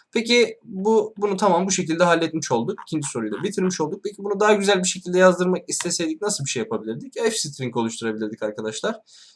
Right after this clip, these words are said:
Şimdi F string oluşturmak için ne yapıyorduk? Hatırlarsınız ki, e, bir F ibaresi koyuyorduk printten sonra iki noktadan, iki tırnaktan önce.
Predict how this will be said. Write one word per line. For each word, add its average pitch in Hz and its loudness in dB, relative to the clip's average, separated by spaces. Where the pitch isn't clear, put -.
Şimdi 180 -4
F 208 6
string 190 -4
oluşturmak 196 2
için 175 -2
ne 190 2
yapıyorduk? 180 -2
Hatırlarsınız 151 -4
ki, 185 -8
e, 127 -2
bir - -2
F 165 2
ibaresi 139 2
koyuyorduk 110 -2
printten 117 -4
sonra 120 -2
iki - -10
noktadan, 104 -4
iki 143 -6
tırnaktan 110 -2
önce. 143 -2